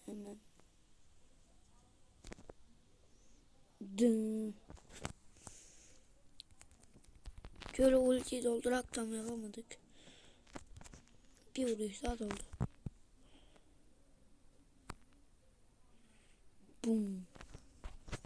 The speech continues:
Aslında aynı Grom ama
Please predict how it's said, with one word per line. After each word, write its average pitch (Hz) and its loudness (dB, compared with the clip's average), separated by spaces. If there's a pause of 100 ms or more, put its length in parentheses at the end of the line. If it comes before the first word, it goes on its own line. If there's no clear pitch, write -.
(880)
Aslında 277 6 (220)
aynı 269 4
Grom 202 -12 (160)
ama 302 10